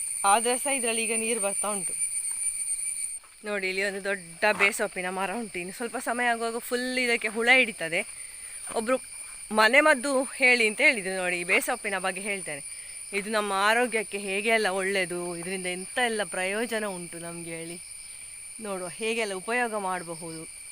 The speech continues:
ಅಂತ. ಬೇಸೊಪ್ಪನ್ನು ನಾವು ಒಗ್ಗರಣೆಗೆ ಅಲ್ಲದೆ ಕೂಡ ಬೇರೆ ಬೇರೆ ರೀತಿಯಿಂದ ಉಪಯೋಗ ಮಾಡ್ಲಿಕ್ಕೆ ಆಗ್ತದೆ. ಅದು ಹೇಗೆ ಅಂತ ಹೇಳಿ ನೋಡುವ ಇವತ್ತು. ಕರಿಬೇವಿನ ಸೊಪ್ಪನ್ನು ನಾನು ಕೊಯ್ದುಕೊಂಡಿದ್ದೇನೆ. ಇದನ್ನಿನ್ನು ಹೇಗೆ ಪ್ರಿಸರ್ವ್ ಮಾಡುದು, ಮತ್ತೆ ಇದರಿಂದ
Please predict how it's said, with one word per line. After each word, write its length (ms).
ಅಂತ. 220
ಬೇಸೊಪ್ಪನ್ನು 840
ನಾವು 300
ಒಗ್ಗರಣೆಗೆ 520
ಅಲ್ಲದೆ 320
ಕೂಡ 180
ಬೇರೆ 220
ಬೇರೆ 360
ರೀತಿಯಿಂದ 340
ಉಪಯೋಗ 400
ಮಾಡ್ಲಿಕ್ಕೆ 360
ಆಗ್ತದೆ. 260
ಅದು 120
ಹೇಗೆ 320
ಅಂತ 140
ಹೇಳಿ 220
ನೋಡುವ 240
ಇವತ್ತು. 320
ಕರಿಬೇವಿನ 880
ಸೊಪ್ಪನ್ನು 540
ನಾನು 340
ಕೊಯ್ದುಕೊಂಡಿದ್ದೇನೆ. 1040
ಇದನ್ನಿನ್ನು 600
ಹೇಗೆ 380
ಪ್ರಿಸರ್ವ್ 640
ಮಾಡುದು, 440
ಮತ್ತೆ 720
ಇದರಿಂದ 340